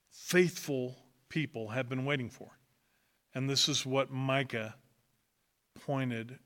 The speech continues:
toward. The challenge, friends, and, you know, I, I could give you forty pages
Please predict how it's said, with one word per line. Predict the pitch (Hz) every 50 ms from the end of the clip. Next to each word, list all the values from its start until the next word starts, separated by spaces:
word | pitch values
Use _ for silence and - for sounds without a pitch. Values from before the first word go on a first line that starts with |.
| _ _
toward. | - - - - 123 117 107 110 135 - - - _ _ _ _ _ _ _ _ _ _ _ _ _ _ _ _ _ _ _ _ _ _ _ _ _ _ _ _ _ _ _ _ _ _ _ _ _ _ _ _ _ _ _ _ _ _ _ _ - - - - - - - - - _ _
The | - 151
challenge, | - - - 214 220 214 202 185 160 -
friends, | - 180 175 170 165 156 - - -
and, | - 165 156 151 - - - - - _ - _ _ _ _ _
you | - 214 190 180
know, | 175 170 160 151 123 117 117 143 - - - -
I, | - 175 185 - -
I | 160 170 180
could | 180 - 175 147 131
give | 127 143 151 135 139
you | 139 131 123 120
forty | 113 - - - - - - - 160 165 160 160 131
pages | - - - 139 131 123 117 110 110 107 107 101 - -